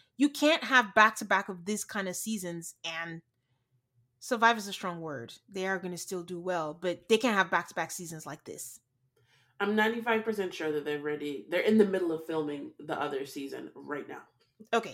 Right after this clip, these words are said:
Speaker 1: if they're in the middle, I'll take that. But they need to switch something up and please, God, do something. So, anyways, um, they ask his expectations. This is Jasmine's, um, aunt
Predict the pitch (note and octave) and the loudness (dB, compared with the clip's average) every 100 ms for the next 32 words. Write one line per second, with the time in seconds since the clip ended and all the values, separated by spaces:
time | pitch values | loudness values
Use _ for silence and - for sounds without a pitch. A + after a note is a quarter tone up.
0 | - A#3+ D#4 F4 F4 D#4+ D#4+ D4+ B3+ C4 | 0 2 6 6 6 6 10 12 12 10
1 | C4+ - D#3+ A2 A#3 A3 C4+ C4+ - B3+ | 4 4 0 0 -2 2 4 4 2 -2
2 | C4 G#3+ A#3+ G#3 G3 G3 F#3+ F#3 F3 E3 | -2 0 0 0 0 0 2 0 -2 -6
3 | - _ - _ _ _ - C#4+ F#3+ - | -12 _ -20 _ _ _ 0 0 0 -2
4 | C3+ E3 F#3+ - _ - B3+ - F#3+ F3 | -2 -2 -4 -14 _ -2 0 0 -2 -4
5 | C3 - _ _ _ _ _ _ - - | -10 -12 _ _ _ _ _ _ -14 -14
6 | - B3 E3+ - A#3 G3+ D3 - - - | -8 -6 -6 2 2 2 0 -4 -6 -18
7 | - - - - C4 C4 B3+ B3 A#3+ B3 | -20 -18 2 12 12 12 12 12 10 4
8 | - _ _ _ _ _ _ _ _ _ | -4 _ _ _ _ _ _ _ _ _
9 | _ _ _ - C#4+ C#4+ C4 C4+ E4 - | _ _ _ 10 10 12 12 12 10 2
10 | - - _ _ - C4 B3 A#3+ A#3+ A3 | -8 -16 _ _ 0 2 4 2 -2 -6
11 | - - - _ _ _ _ _ _ - | -10 -14 -20 _ _ _ _ _ _ 4
12 | B3+ - B3+ - A3 G#3 G#3+ A3+ A3+ A3+ | 4 4 -2 0 0 0 0 -2 -4 -6
13 | A3+ G#3 F#3 F#3 G#3+ G#3+ G#3+ - - G3+ | -6 2 2 2 -2 -4 -6 -12 -4 0
14 | F3+ F3 - F3+ G#3+ | 2 0 -2 -2 -2